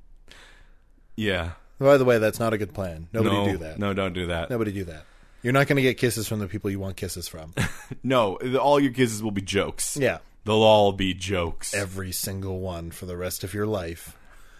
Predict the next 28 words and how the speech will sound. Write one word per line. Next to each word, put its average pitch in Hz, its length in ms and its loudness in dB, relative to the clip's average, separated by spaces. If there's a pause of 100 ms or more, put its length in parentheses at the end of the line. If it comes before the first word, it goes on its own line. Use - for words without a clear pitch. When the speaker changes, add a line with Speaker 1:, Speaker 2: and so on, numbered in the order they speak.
(440)
Speaker 2:
Um, 127 500 2 (800)
<laughs> - 880 -12
so 190 180 8
first 214 260 10
thing 180 120 4
about 131 200 6
this 110 160 -2
world, 107 280 2 (100)
one, 120 420 2
leprechauns 117 400 0
exist. 104 540 -4
They 107 100 -2
have 104 140 2
special 104 280 -4
marshmallows. 90 680 -10
Speaker 1:
Yeah. 107 220 0 (300)
Speaker 2:
Well, 101 100 -10 (120)
let's 123 280 2
move 139 240 2
on. 87 360 0 (220)
What - 380 2
cereal 135 440 4
do 107 120 -4
you 110 120 0
wanna 123 240 0
tackle 127 340 2
next? 98 400 -6
Speaker 1:
Uh, 135 460 6